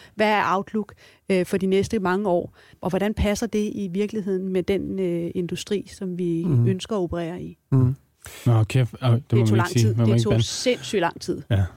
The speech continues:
Speaker 1: Men det var spændende, og jeg, man, jeg blev faktisk, jeg blev fanget i det. Jeg
Speaker 3: Mm.
Speaker 1: blev fanget i at kigge på de der datasæt og prøve at se, hvad er det for nogle trends, og se, om jeg kunne
Speaker 3: Men det er også noget af det, der er udfordringen, synes jeg, fordi hold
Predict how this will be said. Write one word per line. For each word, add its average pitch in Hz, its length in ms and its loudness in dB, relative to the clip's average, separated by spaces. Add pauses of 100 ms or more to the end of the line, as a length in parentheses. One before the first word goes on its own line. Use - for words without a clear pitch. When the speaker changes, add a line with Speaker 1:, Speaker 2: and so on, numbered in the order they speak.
(140)
Speaker 1:
Men 202 100 -2
det 202 80 2
var 190 60 4
spændende, 233 420 2 (180)
og 208 80 2
jeg, 208 100 4 (100)
man, 214 160 0 (380)
jeg 196 140 2
blev 214 140 -2
faktisk, 214 280 0
jeg 220 80 2
blev 196 100 0
fanget 202 480 -2
i 220 140 -2
det. 240 140 -8 (160)
Jeg - 80 4
Speaker 3:
Mm. - 40 4
Speaker 1:
blev 196 100 0
fanget 214 380 0
i 240 160 -2
at 185 100 -6
kigge 247 360 2
på 233 60 -2
de 220 120 -2
der 208 140 2
datasæt 196 840 -2
og 190 160 -2
prøve 208 220 -2
at 208 60 -2
se, 214 160 -4
hvad 208 180 0
er 202 40 2
det 208 80 -8
for 240 80 -2
nogle 208 140 -2
trends, 202 340 -2
og - 80 -2
se, 226 140 -4
om 208 80 -4
jeg 202 100 -4
kunne 196 160 -2 (160)
Speaker 3:
Men 131 180 2
det 151 120 4
er 151 40 4
også 143 180 4
noget 143 100 4
af 135 40 4
det, 131 100 4
der 135 60 2
er 123 40 2
udfordringen, 127 500 4
synes 117 180 2
jeg, 117 140 2
fordi 120 240 2
hold 120 240 4